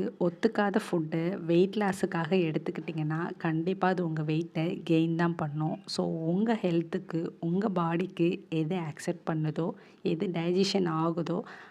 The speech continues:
அந்த மாதிரியான டிப்ஸை மட்டும் ஃபாலோ பண்ணுங்க. நம்ம ஒரு டேல நிறைய விஷயத்துக்காக டைம் ஒதுக்குறோம், ஆனா நம்ம மைண்டை ஃப்ரீ பண்ணிக்கிறதுக்காகவும் நம்ம மைண்டை ஹாப்பி பண்ணிக்கிறதுக்காகவும் டைமை ஒதுக்குறதே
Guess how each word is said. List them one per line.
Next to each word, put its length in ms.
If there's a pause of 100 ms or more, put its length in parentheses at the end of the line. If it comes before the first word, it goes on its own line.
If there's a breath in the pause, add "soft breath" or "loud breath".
(140)
அந்த 200 (120)
மாதிரியான 440
டிப்ஸை 320
மட்டும் 320
ஃபாலோ 260 (100)
பண்ணுங்க. 300 (360)
நம்ம 240
ஒரு 200
டேல 320 (280)
நிறைய 280 (140)
விஷயத்துக்காக 640 (100)
டைம் 300
ஒதுக்குறோம், 420 (200)
ஆனா 180 (240)
நம்ம 320 (100)
மைண்டை 440
ஃப்ரீ 160 (140)
பண்ணிக்கிறதுக்காகவும் 920 (120)
நம்ம 260 (100)
மைண்டை 280 (100)
ஹாப்பி 360
பண்ணிக்கிறதுக்காகவும் 920 (400 loud breath)
டைமை 400 (140)
ஒதுக்குறதே 460